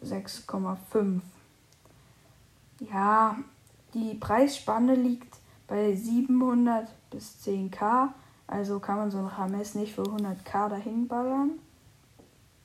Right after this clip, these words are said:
Ähm, Preisschwankungen. Also die von James nimmt jetzt leicht zu und die von Coutinho nimmt jetzt leicht ab. Warte.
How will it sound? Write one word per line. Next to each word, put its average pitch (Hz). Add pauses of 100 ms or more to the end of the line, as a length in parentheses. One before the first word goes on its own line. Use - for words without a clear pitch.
(800)
Ähm, 208
Preisschwankungen. 254 (1120)
Also 214
die 269 (280)
von 233 (1080)
James 220
nimmt 262
jetzt 240
leicht 208
zu 285
und 262
die 240
von 220
Coutinho 240 (920)
nimmt 240
jetzt 233
leicht 214
ab. 208 (100)
Warte. 214